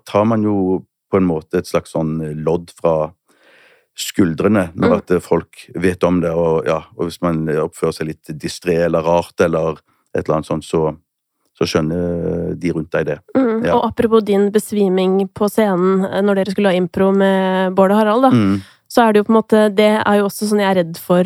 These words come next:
Speaker 2: ofte.
Speaker 1: Mm.
Speaker 2: Så jeg har jo en sånn ting jeg alltid pleier å si hvis vi skal gjøre eventer eller sånn, så pleier jeg
Speaker 1: Ja.
Speaker 2: alltid å si sånn, «Kan dere planlegge dette eventet som om jeg ikke kommer?»
Speaker 1: Ja,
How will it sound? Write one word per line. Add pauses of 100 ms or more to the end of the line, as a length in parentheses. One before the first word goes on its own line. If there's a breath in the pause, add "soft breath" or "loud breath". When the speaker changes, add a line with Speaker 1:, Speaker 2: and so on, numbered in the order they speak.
Speaker 2:
ofte. (240)
Speaker 1:
Mm.
Speaker 2:
Så
jeg
har
jo
en
sånn
ting
jeg
alltid
pleier
å
si
hvis
vi
skal
gjøre
eventer
eller
sånn,
så
pleier
jeg
Speaker 1:
Ja.
Speaker 2:
alltid
å
si
sånn, (420 loud breath)
«Kan
dere
planlegge (100)
dette
eventet
som
om
jeg
ikke
kommer?» (220)
Speaker 1:
Ja,